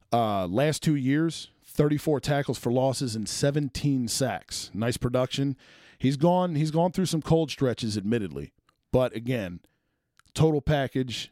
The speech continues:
body of work, thirty-four tackles for losses, seventeen sacks in the last two years. Size, he's got a huge eighty-two inch wingspan. His pads pop up at times because he's six-foot-five. That's a problem. Technique, that can be fixed.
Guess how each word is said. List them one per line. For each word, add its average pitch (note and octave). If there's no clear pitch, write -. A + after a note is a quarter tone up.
body B2
of A2
work, A2
thirty-four C#3+
tackles A#2
for A2
losses, G2+
seventeen G#2+
sacks F#2+
in F2
the E2+
last F2+
two G2
years. D#2
Size, A#2
he's G2
got A2+
a G2+
huge C3
eighty-two C3
inch A#2
wingspan. G2+
His G#2
pads E3
pop E3
up E3
at -
times F2
because A2
he's G#2
six-foot-five. G2
That's F#2+
a A#2
problem. A#2
Technique, B2+
that G#2+
can G#2+
be G2
fixed. -